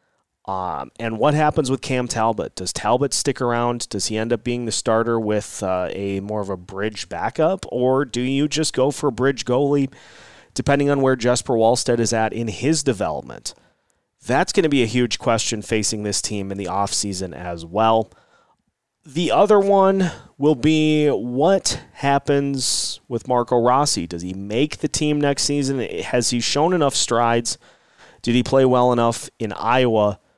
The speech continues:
that, uh, he will have a spot on the roster next season? And, uh, could Calen Addison be joining him on the roster?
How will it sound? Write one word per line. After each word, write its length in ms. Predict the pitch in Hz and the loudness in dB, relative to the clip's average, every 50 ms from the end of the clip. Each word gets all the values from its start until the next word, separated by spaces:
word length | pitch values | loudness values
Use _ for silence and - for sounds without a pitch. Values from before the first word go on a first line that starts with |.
| _ _ _ _ _ _ | _ _ _ _ _ _
that, 300 | - 104 101 101 - - | 0 0 0 0 0 0
uh, 60 | 113 104 | -2 -2
he 260 | 101 - - 127 127 | -2 -2 -4 -2 0
will 180 | 127 131 123 | 2 4 4
have 120 | 123 120 113 | 4 2 2
a 60 | 110 | 0
spot 280 | - - - 120 113 113 | -2 0 2 2 2 2
on 80 | 110 | 0
the 100 | 107 107 | 0 0
roster 420 | 104 104 101 104 104 - - 117 101 | 2 2 2 2 0 -2 -4 -4 -4
next 240 | 98 90 87 - | -6 -6 -6 -4
season? 420 | - - 135 135 131 120 135 131 123 | -4 -2 -2 -2 0 0 0 -2 -2
And, 460 | - 110 123 120 120 120 120 117 107 | -2 -2 -2 0 0 0 -2 -2 0
uh, 160 | 117 113 113 110 | 0 0 0 0
could 240 | - - 135 127 | -2 -2 -4 -4
Calen 340 | - - - 139 135 131 127 | -2 -2 -2 0 2 2 2
Addison 400 | 127 127 127 127 127 - 135 127 | 2 2 2 2 0 0 0 -2
be 120 | 123 127 120 | -2 -4 -4
joining 400 | 113 120 123 139 151 160 151 147 | -2 -2 0 0 0 0 -2 -2
him 260 | 135 120 90 76 - _ _ _ _ _ _ _ _ _ _ _ _ - | -4 -4 -4 -6 -10 _ _ _ _ _ _ _ _ _ _ _ _ -6
on 160 | 110 107 107 | -4 -4 -2
the 80 | 104 | -2
roster? 520 | 98 95 90 82 82 - - - - 55 | -2 -2 -2 -4 -4 -6 -8 -10 -10 -14